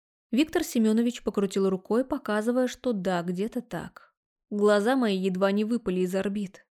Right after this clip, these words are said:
«Да мы тут с вами насмерть замерзнем к этому времени!» «Если не замерзнем, Ленку выпарю, наконец!» Грустно выдал мужчина, но почему-то в этот момент его взгляд опустился именно на мою пятую точку.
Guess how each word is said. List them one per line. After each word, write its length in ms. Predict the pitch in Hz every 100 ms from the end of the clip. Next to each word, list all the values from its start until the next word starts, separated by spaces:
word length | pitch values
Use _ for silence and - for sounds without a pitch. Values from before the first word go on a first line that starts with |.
| _ _
«Да 240 | 202 202 214
мы 120 | 214
тут 140 | 220
с 80 | -
вами 240 | 220 214
насмерть 560 | 226 247 247 196 196 190
замерзнем 640 | 185 214 233 214 190 196
к 60 | 185
этому 260 | 202 214 214
времени!» 720 | 220 226 196 190 185 175 175 _ _ _ _ _ _ -
«Если 380 | 233 220 214 214
не 120 | 214
замерзнем, 680 | 214 220 247 240 190 180 170
Ленку 380 | 214 226 208 208
выпарю, 380 | 202 208 190 175
наконец!» 680 | 180 180 175 170 165 - - _ _ _ _ _ -
Грустно 560 | 208 240 302 - 285
выдал 380 | 226 202 202 196
мужчина, 520 | 190 185 - 294 285
но 160 | 269 311
почему-то 640 | 269 254 233 220 262 269
в 100 | 214
этот 240 | 202 196
момент 400 | 196 185 190 233
его 200 | 226 185
взгляд 420 | 185 180 202 262 226
опустился 640 | 202 208 - 254 277 -
именно 440 | 285 269 262 262
на 140 | 269 277
мою 420 | 285 302 196 180
пятую 440 | 175 185 196 202
точку. 560 | 185 180 175 185 180 180